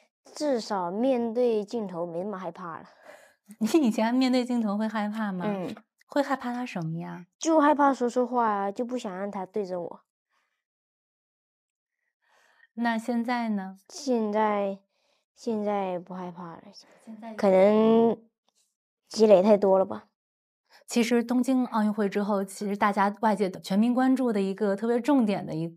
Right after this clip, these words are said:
Speaker 2: 对儿这个跳水的双子星了。那大家的这种关注对于你们的生活有什么影响吗？
Speaker 1: 因为我出去的，呃，就被别人认出来，
Speaker 2: 嗯。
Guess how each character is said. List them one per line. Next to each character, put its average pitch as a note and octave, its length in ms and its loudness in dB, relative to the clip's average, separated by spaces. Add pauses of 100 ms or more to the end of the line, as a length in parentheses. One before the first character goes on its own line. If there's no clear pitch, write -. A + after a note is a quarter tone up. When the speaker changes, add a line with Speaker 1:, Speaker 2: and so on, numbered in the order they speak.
Speaker 2:
对 G3 160 2
儿 D#3+ 300 -4
这 D#3+ 220 -8
个 E3 320 -16
跳 G3 240 -2
水 F3+ 180 -6
的 D#3 220 -10
双 G#3 260 0
子 F3 100 -2
星 F#3+ 220 -6
了。 F#3 220 -2 (460)
那 A3+ 440 0 (420)
大 C#4 140 6
家 C4+ 140 0
的 C4 100 0
这 B3+ 100 -4
种 F3+ 160 0
关 A#3+ 220 0
注 B3+ 100 -2
对 A3+ 220 0
于 A3+ 140 -2
你 A3+ 120 -2
们 D3 80 -6
的 D#3+ 80 -10
生 C4+ 220 -4
活 G3 160 -6
有 F3 80 -8
什 E3+ 140 -8
么 E3+ 80 -4
影 D#3 200 -6
响 E3+ 240 -8
吗？ - 180 -18 (880)
Speaker 1:
因 G#3+ 140 0
为 B3 100 6
我 G3+ 160 4
出 A3 240 -4
去 A3+ 220 -2
的， G#3+ 160 -6 (160)
呃， E3+ 480 -4 (500)
就 A3 160 2
被 G#3 160 4
别 F#3 140 0
人 F3+ 100 0
认 G3+ 200 0
出 F3+ 120 -8
来， E3 320 -12 (240)
Speaker 2:
嗯。 G3+ 280 -20